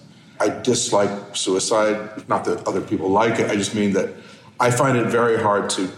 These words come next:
listen to anything done by somebody who's killed himself. I find it hard to look at art by somebody who's, who's committed suicide. So I suppose if someone has hurt children or something like that,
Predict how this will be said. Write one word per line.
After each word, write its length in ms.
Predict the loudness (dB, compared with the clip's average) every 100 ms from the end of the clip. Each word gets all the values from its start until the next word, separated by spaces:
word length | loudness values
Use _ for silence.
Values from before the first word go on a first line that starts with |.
| -16 -20 -20 -20 -20 -4
listen 500 | 0 0 2 2 2 0
to 140 | 0
anything 500 | 2 0 0 -2 -2
done 200 | -2 -2
by 80 | -2
somebody 320 | -2 -4 -6
who's 160 | -6 -8 -10
killed 140 | -10 -10
himself. 500 | -8 -10 -10 -16 -20 -20 -20 -20 -20 -20 -20 -20 -6
I 20 |
find 180 | 0 2
it 20 |
hard 160 | 2 2
to 60 | 4 2
look 140 | 2
at 80 | 2
art 340 | 4 2 0
by 80 | -4
somebody 320 | -4 -6 -10 -12
who's, 320 | -10 -10 -10 -16 -14
who's 240 | -8 -8
committed 320 | -10 -14 -12
suicide. 420 | -12 -10 -12 -14 -20 -20 -20 -20 -20 -8
So 240 | 0 2
I 60 | 2
suppose 920 | 2 -2 0 2 2 2 0 -4 -4
if 140 | -2 0
someone 560 | 0 2 2 0 -4 -10 -18 -14
has 160 | -8 -6
hurt 260 | -4 -4 -2
children 440 | 0 2 2 0
or 200 | 0 -2
something 360 | -4 -6 -8 -10
like 240 | -10 -6
that, 400 | -4 -4 -6 -16